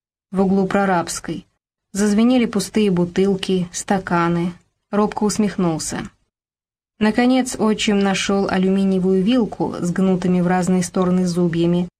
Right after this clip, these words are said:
тщательно протёр её носовым платком, сел за стол и стал есть.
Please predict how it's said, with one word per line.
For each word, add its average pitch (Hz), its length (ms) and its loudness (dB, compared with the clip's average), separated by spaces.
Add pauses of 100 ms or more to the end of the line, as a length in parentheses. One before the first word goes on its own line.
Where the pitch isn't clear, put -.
(300)
тщательно 226 580 2
протёр 208 420 0
её 196 160 2
носовым 185 440 0
платком, 202 640 0
сел 240 360 0
за 190 160 0
стол 226 320 0
и 185 40 -2
стал 190 300 -2
есть. 165 580 -4